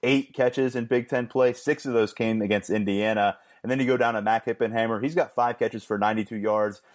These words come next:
but that was not his finest moment against Indiana. A couple drops in that one. Jonathan Holland, believe it or not, he has collected all of this, uh, statistical, uh, output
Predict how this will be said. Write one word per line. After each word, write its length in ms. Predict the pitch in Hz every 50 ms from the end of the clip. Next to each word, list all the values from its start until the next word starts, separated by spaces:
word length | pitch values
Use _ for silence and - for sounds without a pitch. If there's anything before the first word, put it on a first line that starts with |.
| - _
but 80 | - 104
that 160 | 123 127 123
was 140 | 120 117 110
not 180 | 117 113 117 117
his 120 | 107 -
finest 420 | - - 113 113 113 110 - -
moment 320 | 104 107 107 107 107 104 101
against 240 | 98 101 98 95 -
Indiana. 640 | 95 107 101 101 101 104 101 101 101 101 98 95 - - - -
A 60 | - -
couple 300 | - 117 110 - 110 98
drops 400 | 98 104 107 107 107 101 - -
in 100 | 101 98
that 220 | 101 104 98 78
one. 260 | 98 101 104 101 98 - _ _ - - _ -
Jonathan 480 | 104 123 135 175 233 214 - - 135
Holland, 540 | 113 - - 135 143 151 147 123 107 98 98
believe 280 | 101 104 113 127 131 131
it 60 | 131
or 120 | 127 113
not, 320 | 107 110 117 110 95 - - _ _ _ -
he 160 | 123 131 135
has 200 | 131 123 120 - _ _ _ -
collected 420 | - 127 127 139 131 - 131 123 -
all 380 | - 117 123 170 180 170 165
of 120 | 151 139 127
this, 280 | 139 143 139 - - -
uh, 240 | - 117 113 117 120
statistical, 800 | 117 - 135 120 - 147 143 139 - 131 - 135 127 123 117 117 - - - - - - -
uh, 120 | 110 113 -
output 440 | 120 135 127 - - 127 123 117